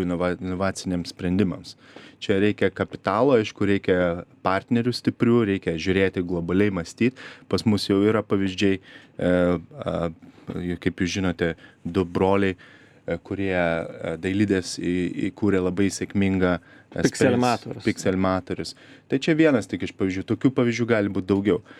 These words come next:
Speaker 1: Suprantat, nereikia, čia būtent yra, mum-, mes orientuojamės į inte-, intele-, intelektualinės technologijas, kur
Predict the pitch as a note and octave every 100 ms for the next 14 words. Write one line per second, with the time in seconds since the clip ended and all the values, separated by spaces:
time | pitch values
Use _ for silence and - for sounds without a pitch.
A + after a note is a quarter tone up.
0 | - - - A#2+ A#2 F#2+ A2 A2+ B2+ A2
1 | - G2 B2 B2 F#2+ - F#2+ G2 F#2+ -
2 | - - G#2 G2+ G#2+ A2 - G2 F#2+ G#2
3 | G2 F#2 - F#2 F#2+ F#2 F#2+ F2 F#2+ F2+
4 | F#2+ - G2+ G#2+ G2 - G#2+ G#2 G#2 G2
5 | F2+ E2+ - - - - - - - F#2+
6 | G#2 F#2+ G2+ C#3 D#3 - - - - -
7 | G#2 G#2 G2+